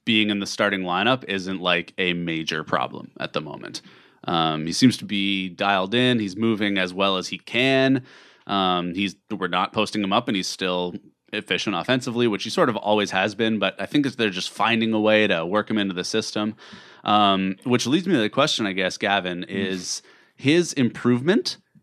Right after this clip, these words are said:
Speaker 1: is, uh, is it making you excited for his spot in our team, or is it making you think,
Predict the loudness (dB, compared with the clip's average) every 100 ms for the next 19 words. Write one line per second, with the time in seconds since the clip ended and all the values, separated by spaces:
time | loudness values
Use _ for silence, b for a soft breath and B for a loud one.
0 | -6 0 4 6 4 2 -4 -6 -6 -4
1 | -4 -4 -6 -8 _ _ _ _ -4 -2
2 | 0 2 0 4 2 4 4 2 0 0
3 | 2 2 0 -2 0 0 2 0 0 -2
4 | 2 2 2 -2 0 2 2 0 -2 -2
5 | b b 0 0 2 0 -2 0 -2 -2
6 | -2 -2 -2 -4 -4